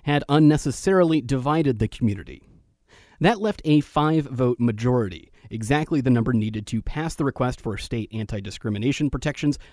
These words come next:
over Dial's veto. That may not be the end of the story, though. In a brief phone interview,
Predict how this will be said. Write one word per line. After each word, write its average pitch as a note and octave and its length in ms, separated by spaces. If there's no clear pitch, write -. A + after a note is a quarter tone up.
over C#3 220
Dial's A2 420
veto. G#2+ 480
That D#3+ 260
may D3 200
not D4 180
be F3 140
the E3 200
end D3 140
of C3+ 80
the C3 60
story, F3+ 340
though. D2 400
In B2 160
a A#2 40
brief C3+ 280
phone F#3+ 300
interview, F#3+ 420